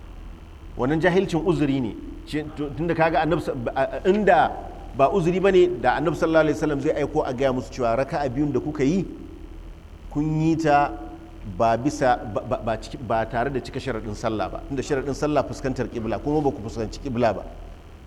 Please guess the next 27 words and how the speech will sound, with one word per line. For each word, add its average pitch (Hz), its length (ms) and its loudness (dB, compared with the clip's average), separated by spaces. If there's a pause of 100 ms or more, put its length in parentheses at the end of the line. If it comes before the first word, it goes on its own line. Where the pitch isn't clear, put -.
(160)
Amma 123 200 2
ba 139 80 4
a 127 80 4
gaya 123 160 2
musu 113 180 -4
haka 101 240 -8
ba. 85 120 -10 (140)
Sai - 160 -2
aka 139 220 -2
ka, 139 120 -6 (200)
aka 143 260 -4
ce 147 160 -4
wanda, 131 600 0
wanda 156 240 4
ya 147 60 2
nuna 156 140 4
kan 156 160 -2
cewa 131 220 2
raka'a 143 320 0
biyun 156 160 0
nan 151 140 2
da 139 80 0
suka - 180 -2
yi 165 180 0 (540)
ta 185 160 -2
inganta. 117 500 -2 (1120)
Me 151 180 4